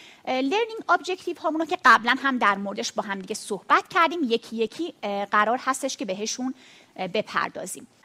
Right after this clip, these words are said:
اولین مبحثی که می‌خوایم در موردش صحبت بکنیم، بحث در واقع پارامترهای م-، اه، متفاوت لیپیدها که ما در آزمایشاتمون درخواست می‌کنیم و، اه، اینکه ببینیم واقعاً کدومی که از اینها در،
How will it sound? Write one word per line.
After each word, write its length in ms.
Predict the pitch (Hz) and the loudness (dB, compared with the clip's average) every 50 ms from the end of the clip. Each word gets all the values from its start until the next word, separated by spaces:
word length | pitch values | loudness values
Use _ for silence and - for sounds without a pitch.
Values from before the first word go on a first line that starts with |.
| _ _ - | _ _ 2
اولین 520 | 330 349 285 277 262 302 285 294 349 427 415 | 2 2 2 2 2 2 2 2 0 -2 0
مبحثی 460 | 339 269 226 - - 254 226 - - | 0 0 0 0 0 -2 -4 -4 -6
که 120 | 214 - 220 | -10 -10 -8
می‌خوایم 340 | 208 214 208 - 208 214 214 | -8 -8 -6 -6 -4 -2 0
در 180 | 208 196 202 | 2 2 2
موردش 320 | 202 196 196 196 208 202 - | 0 -2 -6 -8 -8 -10 -12
صحبت 520 | - - 226 196 - - 214 202 - - - | -10 -8 -8 -8 -4 0 -2 -2 -2 -2 -6
بکنیم، 420 | 220 214 - 269 247 262 285 320 | -6 -6 -4 -2 -2 0 0 2
بحث 400 | 294 311 285 294 285 - - - | 4 4 4 4 4 -2 -4 -4
در 260 | 294 285 220 196 202 | -2 0 0 0 0
واقع 340 | 196 196 202 202 - 247 254 - - - - - _ - | 0 -2 -4 -2 -2 -4 -6 -6 -10 -20 -20 -20 _ -8
پارامترهای 920 | - 240 226 202 202 214 214 208 208 - - - - 247 254 240 247 247 | -2 0 0 0 0 0 -2 -4 -6 -8 -10 -10 -6 -4 -4 -2 -2 -2
م-، 200 | 240 220 202 - - - | -2 -2 -6 -8 -8 -6
اه، 200 | - 185 190 190 | -6 -4 -4 -4
متفاوت 1120 | 185 190 190 196 208 - - - 247 214 214 - - - 226 214 214 208 190 254 247 - | -6 -8 -8 -8 -10 -10 -4 0 0 0 0 0 -2 0 2 2 4 4 2 0 0 0
لیپیدها 600 | 349 269 247 247 - - - 226 180 - - 226 | -2 -4 -4 -6 -6 -8 -10 -12 -10 -6 -2 -2
که 160 | 247 - 269 220 | -2 -2 -2 -2
ما 160 | 220 220 233 | -2 0 2
در 220 | 233 - - - - | 2 2 0 0 -2
آزمایشاتمون 880 | 214 208 185 208 208 208 202 196 208 - - 233 233 - 233 233 247 240 | -4 -4 -4 -6 -6 -6 -6 -6 -6 -4 -4 -4 -4 -4 -6 -6 -4 0
درخواست 640 | 208 214 190 185 190 - - - 277 302 - - - | 2 4 4 4 2 0 -4 -2 -2 -2 -4 -4 -6
می‌کنیم 460 | 302 294 - - 285 277 294 285 262 247 | -6 -4 -4 -4 -2 0 0 0 2 2
و، 140 | 247 240 233 - - - - - - - - | 2 2 0 -2 -10 -20 -20 -20 -20 -16 -8
اه، 160 | - 214 208 208 | -4 -2 -2 -2
اینکه 280 | - - 254 - 285 | -2 -2 -4 -4 0
ببینیم 320 | 226 254 240 240 254 262 226 | 0 0 0 0 0 0 2
واقعاً 360 | 214 190 196 196 214 247 247 - - | 2 2 2 2 2 0 -2 -6 -8
کدومی 260 | 247 233 294 302 285 | -6 -4 -4 -2 -4
که 120 | 262 - - | -2 0 0
از 140 | 202 196 - | 0 0 -2
اینها 280 | 196 196 180 202 233 | -6 -8 -8 -6 -2
در، 200 | 226 226 196 185 | 0 0 0 0